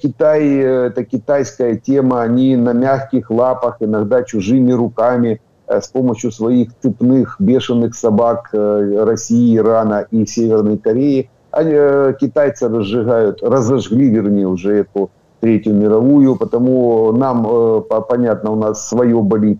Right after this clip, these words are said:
нам Россию надо развалить и в ноль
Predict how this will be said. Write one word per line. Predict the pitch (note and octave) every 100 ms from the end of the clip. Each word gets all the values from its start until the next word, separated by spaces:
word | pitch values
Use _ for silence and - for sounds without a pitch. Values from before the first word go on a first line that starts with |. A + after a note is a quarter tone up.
| -
нам | G#2 G#2+ G#2+
Россию | A2 - D3+ B2
надо | A2 F#2+
развалить | G2+ G2 G2 G#2 F#2+ -
и | F#2+ F#2+
в | F#2+ G#2 F#2+
ноль | A2+ G#2